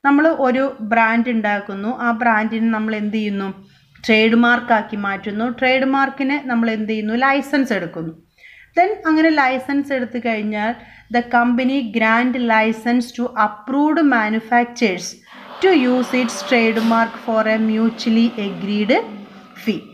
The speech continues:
ആ ഒരു mutually agreed fee വെച്ചുകൊണ്ട്, ആ, mutually agreed fee വാങ്ങിക്കൊണ്ട്, ആ, ഈ പറയുന്ന company approved ആയിട്ടുള്ള മാനുഫാക്ചേഴ്സിന് ഈ ഒരു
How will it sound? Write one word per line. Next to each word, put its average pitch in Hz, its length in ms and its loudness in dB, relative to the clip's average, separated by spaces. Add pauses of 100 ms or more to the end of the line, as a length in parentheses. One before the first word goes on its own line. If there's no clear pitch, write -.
(280)
ആ 294 40 0
ഒരു 311 200 4
mutually 277 840 2
agreed 240 580 2
fee 240 420 4
വെച്ചുകൊണ്ട്, 233 840 2 (1400)
ആ, 214 320 4
mutually 254 640 2
agreed 226 280 0
fee 240 380 2
വാങ്ങിക്കൊണ്ട്, 214 920 2 (380)
ആ, 220 280 6
ഈ 254 220 0
പറയുന്ന 233 360 2
company 214 640 0
approved 294 680 -2
ആയിട്ടുള്ള 233 280 0
മാനുഫാക്ചേഴ്സിന് 220 1200 -2
ഈ 226 380 0
ഒരു 240 380 -2